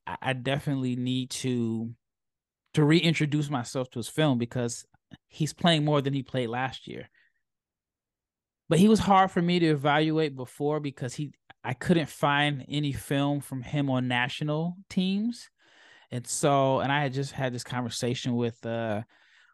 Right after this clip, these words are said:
Bogdan, uh, Bogdanovic tonight after the game about how, you know, for, for European prospects,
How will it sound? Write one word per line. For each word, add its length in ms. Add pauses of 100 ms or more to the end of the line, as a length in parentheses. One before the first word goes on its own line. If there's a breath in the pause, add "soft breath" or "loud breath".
(920 soft breath)
Bogdan, 760
uh, 240
Bogdanovic 840
tonight 240
after 240
the 80
game 540 (180)
about 480
how, 720 (1200 soft breath)
you 100
know, 180
for, 380
for 160
European 720
prospects, 840